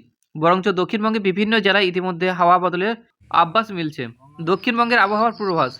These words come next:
আবহাওয়া দপ্তরের পূর্বাভাস বলছে, দক্ষিণবঙ্গের কলকাতা, পুরুলিয়া, হাওড়া, বাঁকুড়া, বীরভূম, মুর্শিদাবাদ জেলায় আজ,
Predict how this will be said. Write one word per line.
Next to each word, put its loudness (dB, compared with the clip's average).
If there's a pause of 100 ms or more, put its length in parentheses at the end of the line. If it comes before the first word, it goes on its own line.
(340)
আবহাওয়া 2
দপ্তরের -2
পূর্বাভাস 2
বলছে, -2 (600)
দক্ষিণবঙ্গের 2
কলকাতা, 2
পুরুলিয়া, 4
হাওড়া, 2
বাঁকুড়া, 2
বীরভূম, -4
মুর্শিদাবাদ -2
জেলায় 0 (380)
আজ, 2